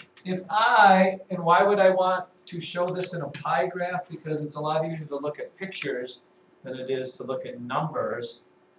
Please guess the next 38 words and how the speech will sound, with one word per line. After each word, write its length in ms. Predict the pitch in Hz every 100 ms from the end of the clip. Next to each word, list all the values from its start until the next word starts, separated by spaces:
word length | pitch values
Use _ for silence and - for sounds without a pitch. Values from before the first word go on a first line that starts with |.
| _ _ -
Okay, 280 | 110 123 120
so 240 | 143 139
I 220 | 185 196
know, 560 | 185 190 190 139 135 - _ _ _ _ _ _ _ _
you 80 | 117
know, 220 | 117 120
Michigan 500 | 135 190 190 165 160
gets 200 | 147 151
a 60 | 143
bigger 360 | 131 160 156 147
piece 300 | 160 143 147
of 60 |
the 100 | -
pie 380 | - 147 151 - 247
than 100 | -
the 120 | -
other 200 | - 147
states, 480 | - 120 117 117 - -
but, 220 | 120 - _ _ _ - -
I 80 | 127
mean, 200 | 127 135
Michigan 300 | 165 165 156
gets 160 | 147
a 40 | 139
bigger 360 | - 147 131
piece 200 | 135 135
of 80 | 117
pie 220 | 135 131
than 120 | 120
Ohio, 360 | 120 120 127 120
Kentucky, 460 | 117 - 131 120 117
and 120 | 110
Missouri. 460 | - 143 143 120 - _ _ -
Did 80 |
I 20 | 180
miss 160 | -
a 60 | 170
state? 340 | - 170 170